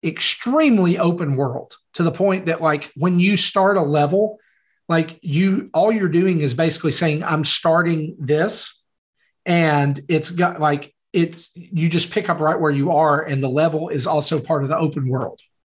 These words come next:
if that makes sense. Except sometimes it shifts. Like in the first, uh, in the Phantom Menace, not, there's, there's traditional Lego gameplay. There's, uh, shooting,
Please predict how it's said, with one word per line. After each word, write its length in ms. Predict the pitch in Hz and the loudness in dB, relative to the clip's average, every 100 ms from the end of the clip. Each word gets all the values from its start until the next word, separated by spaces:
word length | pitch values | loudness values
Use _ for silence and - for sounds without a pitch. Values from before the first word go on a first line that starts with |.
| _ | _
if 140 | 156 | -2
that 160 | 156 143 | -2 0
makes 220 | 139 139 | -2 -4
sense. 380 | - 131 - - _ - - _ _ | -6 -8 -10 -20 _ -20 -20 _ _
Except 380 | 175 175 220 214 | -4 0 0 0
sometimes 440 | - 262 240 233 185 | -2 0 2 0 0
it 100 | 160 | -2
shifts. 380 | - 185 - | 0 0 0
Like 280 | 170 151 143 _ _ _ _ | 0 0 -2 _ _ _ _
in 160 | 196 196 | -2 0
the 80 | 170 | 0
first, 500 | 190 202 202 - - | 2 2 2 -4 -2
uh, 240 | 165 156 160 | 2 2 2
in 140 | 170 | 0
the 60 | 165 | 2
Phantom 340 | 196 202 202 | 2 2 2
Menace, 500 | 170 185 208 196 - _ _ _ | 2 2 0 -4 -10 _ _ _
not, 280 | 156 180 175 | -2 -2 0
there's, 440 | 170 170 143 - - | 0 0 0 -4 -4
there's 220 | 139 127 | -4 -4
traditional 480 | - 156 170 - 160 | -4 -2 -2 0 0
Lego 300 | 170 208 226 | 0 2 0
gameplay. 720 | 220 214 185 196 190 180 180 _ _ - | 0 -2 0 2 2 0 -4 _ _ -4
There's, 500 | 156 143 143 135 - | -2 0 -2 -4 -6
uh, 320 | 175 135 139 | -2 -2 0
shooting, 680 | - - 262 247 233 226 | 0 2 4 4 2 0